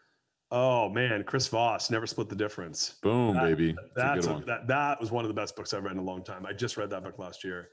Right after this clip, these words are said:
Speaker 2: That is super
Speaker 1: Um,
Speaker 2: good.
Speaker 1: yeah, yeah, man, I could go on, on and on.
Speaker 2: I
Speaker 1: Leaders
Speaker 2: love
Speaker 1: are
Speaker 2: it.
Speaker 1: readers, baby.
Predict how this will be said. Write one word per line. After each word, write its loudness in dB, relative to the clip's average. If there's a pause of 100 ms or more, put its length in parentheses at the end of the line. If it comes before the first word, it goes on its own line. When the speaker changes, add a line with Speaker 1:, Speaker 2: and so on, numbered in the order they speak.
(140)
Speaker 2:
That 0
is 2
super 0
Speaker 1:
Um, -2
Speaker 2:
good. -2 (480)
Speaker 1:
yeah, 6
yeah, 2
man, 2
I 2
could -2
go -2
on, -2
on -2
and -2
on. -6
Speaker 2:
I -14 (140)
Speaker 1:
Leaders 10
Speaker 2:
love 4
Speaker 1:
are 6
Speaker 2:
it. 8
Speaker 1:
readers, 8
baby. 6